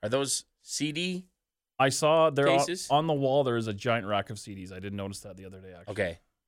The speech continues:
Speaker 1: 'Cause there, there was, it was the full wall, and somebody told me that they took some of them away, but I wasn't sure how much they took away. Anyways, they
Speaker 2: Like, if you're looking in the window from the hallway, it's on the right-hand side?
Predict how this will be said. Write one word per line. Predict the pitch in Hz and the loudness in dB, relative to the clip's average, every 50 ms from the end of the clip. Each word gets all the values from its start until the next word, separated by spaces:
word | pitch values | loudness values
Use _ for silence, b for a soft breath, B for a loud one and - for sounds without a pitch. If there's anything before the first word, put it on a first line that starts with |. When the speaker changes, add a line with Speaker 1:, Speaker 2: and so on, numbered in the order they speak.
| _ - | _ -4
Speaker 1:
'Cause | - 104 98 90 95 98 | -4 -4 -2 -2 -2 0
there, | 104 104 101 98 98 95 92 | 2 2 2 2 0 0 0
there | 98 101 98 95 | 0 0 -2 -2
was, | 95 98 104 104 98 98 92 - - - - - | -2 -2 -2 -2 -2 -2 -6 -6 -8 -8 -8 -8
it | 107 | -8
was | 104 98 107 95 | -6 -6 -6 -8
the | 104 101 | -8 -8
full | - - 151 160 156 135 | -4 0 0 0 0 2
wall, | 107 92 85 82 85 85 | 0 0 0 0 -2 -4
and | 92 95 | -4 -4
somebody | - - 120 123 117 | -4 -4 -4 -4 -4
told | - - 127 123 123 | -2 -2 -2 -2 -2
me | |
that | 117 107 | -4 -4
they | 95 101 | -6 -8
took | 95 - 98 - | -8 -8 -6 -4
some | - - 127 135 143 | -2 -2 0 0 -2
of | 147 | -2
them | 147 151 151 | -2 -2 -2
away, | 147 147 151 151 151 151 151 151 - _ _ _ _ _ _ _ _ - | 0 0 2 2 2 0 -2 -4 -8 _ _ _ _ _ _ _ _ -8
but | - 104 | -6 -4
I | 104 | -2
wasn't | 107 104 98 - | -2 -4 -4 -4
sure | - 101 92 | -4 -4 -4
how | - 110 110 110 | -4 -4 -4 -2
much | 101 104 117 123 - - | -2 -2 -4 -4 -4 -4
they | 131 123 | -4 -4
took | - - 127 - - | -2 -2 -4 -4 -2
away. | 123 123 - | -4 -2 0
Anyways, | 147 143 117 92 90 - b b b b b b _ _ _ _ - | 0 -2 -2 -4 -6 -10 b b b b b b _ _ _ _ -20
they | 107 117 113 127 | -10 -2 2 4
Speaker 2:
Like, | 127 156 160 | 4 6 4
if | 160 - | 4 2
you're | 165 156 156 | 2 2 2
looking | 170 160 175 156 156 | 2 2 2 0 0
in | 151 | 0
the | 151 139 | 0 2
window | 135 139 147 151 147 | 2 2 0 0 -2
from | 147 139 | -2 -2
the | 131 123 | -2 0
hallway, | 131 123 131 143 131 | 2 2 2 2 0
it's | 127 143 | -2 -2
on | 123 120 | -2 0
the | 120 | 0
right-hand | 123 123 127 127 120 | 0 0 0 -4 -4
side? | - 131 143 175 | -2 -2 -4 -4